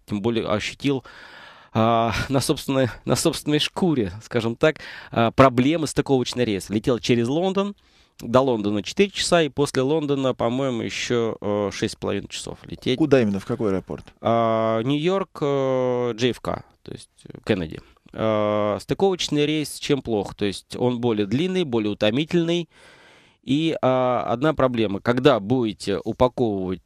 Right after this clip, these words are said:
Speaker 1: багаж в нашем аэропорту или где-то промежуточном, обязательно, а, сто раз спросите, точно это рейс, убедитесь, что у вас все,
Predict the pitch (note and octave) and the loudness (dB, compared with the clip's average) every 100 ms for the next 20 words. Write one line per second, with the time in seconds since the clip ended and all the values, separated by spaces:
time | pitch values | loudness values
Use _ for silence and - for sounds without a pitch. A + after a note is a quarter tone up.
0 | - - F#2 F2 A#2 - - - _ _ | -18 -6 -4 4 4 4 -8 -16 _ _
1 | _ _ _ B2+ - - B2+ D#3+ D#3 D#3 | _ _ _ -20 -20 -12 0 2 2 0
2 | D3+ D3 C#3+ D3+ - D3+ - C3 C3+ C3+ | 0 0 0 -2 0 -2 -2 -2 0 0
3 | C3+ C3 A#2 C3 A#2+ B2 B2+ C3 B2+ - | 0 -2 -2 -6 -4 -6 -4 -4 -6 -2
4 | A2 G#2+ A2 C3+ D#3 B2+ A#2 A2 - G#2 | -2 0 2 2 4 0 2 2 0 0
5 | A2 G#2+ G#2 G#2 G#2 G2+ A2+ G1+ - - | 0 2 2 2 0 -2 -4 -8 -12 -12
6 | - - - C3+ B2+ - - B2 - A2+ | -12 -4 2 2 2 -2 -2 -2 0 -4
7 | - F2+ - C3 A#2+ - G2+ F2+ G2 A2+ | -4 -6 0 2 2 -2 0 0 0 0
8 | E3 D3+ A2 A#2 C3 G2 - A2 G#2+ - | 0 -4 -4 -2 -2 -2 -4 0 0 -2
9 | - A2+ | -2 0